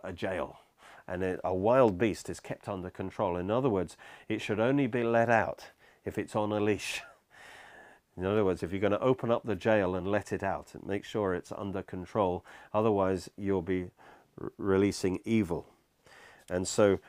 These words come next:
you don't wanna allow your tongue to speak death and speak anything contrary to the word of God. And so no man can tame, you can't tame the tongue on your own. You need to ask the Holy Spirit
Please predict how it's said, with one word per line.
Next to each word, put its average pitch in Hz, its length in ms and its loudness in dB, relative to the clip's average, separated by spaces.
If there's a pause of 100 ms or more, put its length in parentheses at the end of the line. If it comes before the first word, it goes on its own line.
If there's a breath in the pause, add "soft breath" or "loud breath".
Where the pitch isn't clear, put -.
(100)
you 104 140 -2
don't 107 160 2
wanna 107 340 2
allow 110 360 0
your 98 200 0
tongue 85 300 -8
to - 140 -12
speak - 340 -6
death - 460 -8 (600 soft breath)
and 90 360 0
speak - 340 -8
anything 98 380 -6
contrary 92 580 0
to - 160 -6
the 87 160 -2
word 85 480 -2
of 82 180 -8
God. 78 380 -6 (640 loud breath)
And 92 160 -4
so 107 320 6 (1160)
no 120 280 6
man 151 240 6
can 110 160 0
tame, 101 320 -2
you 131 160 -2
can't 165 320 -4
tame 170 300 -4
the 135 80 -4
tongue 127 280 -6
on 107 140 -2
your 107 180 0
own. 95 140 0
You 92 100 -6
need 110 200 -6
to - 120 -8
ask 113 240 -8
the 104 140 -6
Holy 104 260 -6
Spirit 98 400 -8